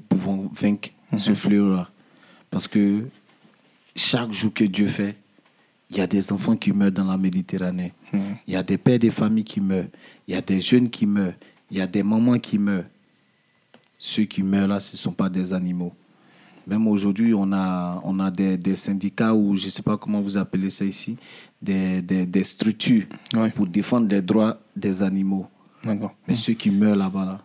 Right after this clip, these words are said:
Speaker 1: ce ne sont pas des chiens, ce ne sont pas des chats, c'est des humains.
Speaker 2: Mhm.
Speaker 1: Et si nous ne faisons pas mains et pieds pour que ça puisse prendre fin ou pour que ça puisse diminuer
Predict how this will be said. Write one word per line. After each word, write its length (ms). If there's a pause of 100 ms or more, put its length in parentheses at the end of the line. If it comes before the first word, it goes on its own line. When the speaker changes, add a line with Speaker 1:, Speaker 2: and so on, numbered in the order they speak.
Speaker 1:
ce 200
ne 20
sont 140
pas 160
des 140
chiens, 300
ce 140
ne 60
sont 140
pas 160
des 140
chats, 360
c'est 220
des 260
humains. 220 (100)
Speaker 2:
Mhm. 80 (840)
Speaker 1:
Et 100
si 480 (760)
nous 160
ne 140
faisons 320
pas 180
mains 240
et 140
pieds 400 (340)
pour 100
que 140
ça 160
puisse 260
prendre 280
fin 260 (1600)
ou 100
pour 240
que 120
ça 200
puisse 400 (960)
diminuer 760